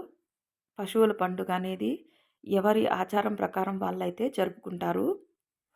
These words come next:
మా ప్రాంతంలో అయితే ఫస్ట్ మేము సంక్రాంతి పండుగ చేసుకోవాలంటే ముందే మేము మా దగ్గరలో ఉన్నటువంటి మా గ్రామదేవత అయినటువంటి బోయకొండకైతే వెళ్తామన్నమాట. బోయకొండకు వెళ్ళి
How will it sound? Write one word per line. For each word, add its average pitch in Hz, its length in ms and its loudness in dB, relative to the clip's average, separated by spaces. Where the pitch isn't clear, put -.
మా 202 180 2
ప్రాంతంలో 226 600 6
అయితే 202 320 2
ఫస్ట్ 196 360 -2
మేము 202 340 2
సంక్రాంతి 208 500 -2
పండుగ 185 300 -4
చేసుకోవాలంటే 185 840 -4
ముందే 220 400 2
మేము 202 300 0
మా 190 220 -2
దగ్గరలో 214 560 6
ఉన్నటువంటి 190 680 -2
మా 208 220 2
గ్రామదేవత 202 640 4
అయినటువంటి 185 640 -4
బోయకొండకైతే 190 720 2
వెళ్తామన్నమాట. 175 720 -4
బోయకొండకు 214 600 2
వెళ్ళి 190 360 0